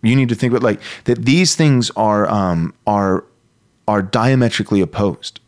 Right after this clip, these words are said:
So I, I, and, and I honestly wanna give him the benefit of the doubt that he may not have yet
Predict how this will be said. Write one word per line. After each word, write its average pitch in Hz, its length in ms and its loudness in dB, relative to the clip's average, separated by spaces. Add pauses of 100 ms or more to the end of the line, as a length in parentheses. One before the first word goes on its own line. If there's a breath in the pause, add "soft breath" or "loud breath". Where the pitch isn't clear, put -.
So 123 160 0
I, 117 80 2 (100)
I, 131 80 0 (120)
and, 135 460 -2
and 123 140 0
I 120 260 0
honestly 156 360 2
wanna 123 180 2
give 131 180 0
him 113 100 2
the 104 100 2
benefit 107 220 -2
of 98 60 0
the 98 80 0
doubt 170 220 0
that 107 180 0
he 117 140 0
may 120 380 2
not 120 480 -2
have 107 220 -2
yet 123 340 0